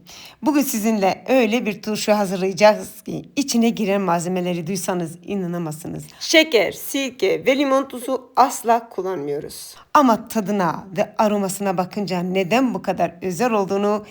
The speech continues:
hemen anlayacaksınız. İçine kattığım bazı baharatlar öyle bir lezzet ve öyle bir doğal koruyuculuk sağlıyor ki turşu hem çıtır hem dayanıklı oluyor. Hem de damağınızda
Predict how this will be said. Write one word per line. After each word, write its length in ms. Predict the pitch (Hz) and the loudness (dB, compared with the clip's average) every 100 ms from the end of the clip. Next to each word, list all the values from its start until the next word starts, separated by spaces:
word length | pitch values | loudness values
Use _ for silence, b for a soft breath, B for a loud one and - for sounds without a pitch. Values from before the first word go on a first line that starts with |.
| B B | B B
hemen 300 | - 480 254 | 2 6 8
anlayacaksınız. 800 | 226 220 202 202 196 202 190 180 B B B B | 8 6 4 2 0 0 -2 -2 B B B B
İçine 400 | 320 320 302 320 | 0 4 4 4
kattığım 560 | 285 240 - 233 262 233 | 4 2 2 2 4 6
bazı 280 | 240 226 | 6 4
baharatlar 520 | 208 190 185 - 185 - | -2 0 0 4 4 2
öyle 360 | 269 277 233 247 | 0 2 2 2
bir 180 | 220 196 | 0 0
lezzet 520 | 202 160 233 233 170 | -2 0 -2 -2 -6
ve 160 | 202 - | -6 -2
öyle 540 | 269 269 208 240 180 | 0 2 0 -2 -4
bir 220 | 208 196 | -6 -4
doğal 380 | 180 196 196 196 | 4 8 8 8
koruyuculuk 480 | 196 196 190 190 190 | 0 -4 -2 -4 0
sağlıyor 500 | - 202 214 302 240 | 6 6 6 0 -2
ki 280 | 196 160 170 B B B B | -4 -4 -6 B B B B
turşu 480 | - 381 - 247 156 151 | 2 2 2 -2 -2 -6
hem 300 | - 370 480 | 4 4 4
çıtır 500 | - 330 - 349 381 b b - | -2 -4 2 2 0 b b 0
hem 300 | 220 226 165 | 2 2 0
dayanıklı 420 | 180 175 180 202 | -2 -2 -4 -2
oluyor. 280 | 208 180 170 B B B | -2 -2 -6 B B B
Hem 340 | - 349 302 | 4 6 6
de 240 | 208 160 - | 2 0 2
damağınızda 800 | 208 233 220 208 190 - 160 | 4 6 4 2 -2 -2 -2